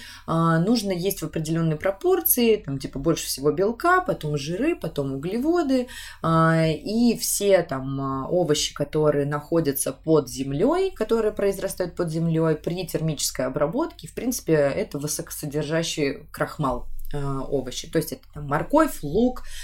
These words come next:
свекла, а, и вот все, которые под землей, и тыква. И она говорит: «Вот этого должно быть там меньше всего в твоём рационе».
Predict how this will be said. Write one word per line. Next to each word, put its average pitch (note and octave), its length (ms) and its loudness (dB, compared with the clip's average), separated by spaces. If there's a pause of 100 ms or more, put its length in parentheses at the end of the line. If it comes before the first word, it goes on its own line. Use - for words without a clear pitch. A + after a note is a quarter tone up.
свекла, A3 680 2 (280)
а, D3 460 2
и D#3 60 -6
вот C#3+ 200 -4
все, - 140 0
которые - 240 -6
под C#4 180 6
землей, B3 380 2
и G3 100 -2
тыква. - 480 -4 (260)
И - 40 2
она D3+ 100 2
говорит: D3 260 0
«Вот F3 140 2
этого E4 260 0
должно D#3 380 2
быть D3+ 160 -4
там C3 260 -6
меньше E3 300 -2
всего D3 300 -4
в - 80 -8
твоём C#3+ 340 0
рационе». C3 600 -2